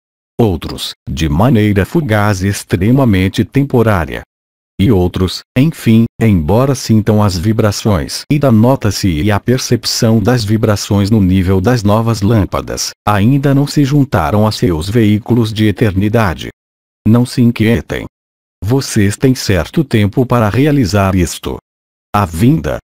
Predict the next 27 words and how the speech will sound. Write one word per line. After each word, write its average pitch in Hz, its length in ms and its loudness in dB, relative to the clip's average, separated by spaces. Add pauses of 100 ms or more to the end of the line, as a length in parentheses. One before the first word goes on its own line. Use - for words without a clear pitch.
a 90 100 0
manifestação 135 1040 0
e 127 80 4
a 127 80 2
concretização 117 960 0
do 107 120 2
veículo 104 580 0
coletivo 104 640 0
Yerushalayim, 92 800 0 (160)
no 139 160 2
seu 143 240 -2
céu, 85 280 -2 (140)
permitirá, 98 800 0 (180)
para 107 300 0
a 139 60 0
maior 87 400 2
parte 101 420 -2
dentre 110 440 0
vocês, 92 640 -2 (180)
de 95 180 0
realizar 107 760 0
o 135 60 2
que 127 220 0
ainda 120 400 2
não 165 180 2
está 101 380 -2
realizado. 104 800 0